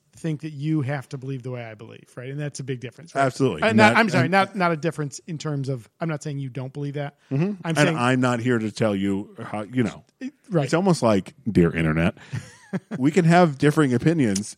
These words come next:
Speaker 2: and still be able to
Speaker 1: Absolutely.
Speaker 2: have conversations and not be like, "Fuck you."
Speaker 1: And this is where my "I hear you" does not mean that you're wrong. It means, no,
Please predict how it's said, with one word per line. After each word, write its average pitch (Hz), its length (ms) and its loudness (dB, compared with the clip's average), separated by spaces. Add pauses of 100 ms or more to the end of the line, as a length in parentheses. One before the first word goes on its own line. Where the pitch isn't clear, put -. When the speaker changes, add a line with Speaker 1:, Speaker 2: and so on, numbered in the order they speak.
Speaker 2:
and 110 240 2
still 123 360 2
be 113 240 0
able 107 240 0
to - 140 -4
Speaker 1:
Absolutely. 101 340 0 (200)
Speaker 2:
have 113 220 -4
conversations 101 680 -6
and 107 120 -6
not 92 360 -8
be 101 100 -4
like, 95 240 -8
"Fuck - 300 -8
you." 247 420 0
Speaker 1:
And 180 160 2
this 214 220 2
is 220 120 -4
where 165 280 0
my 147 400 -4
"I 147 140 -4
hear 202 280 -6
you" 139 380 -4
does 208 260 2
not 233 220 -2
mean 190 460 0 (260)
that 208 100 -2
you're 190 240 6
wrong. 175 500 4
It 185 160 -8
means, 202 360 2
no, 208 420 2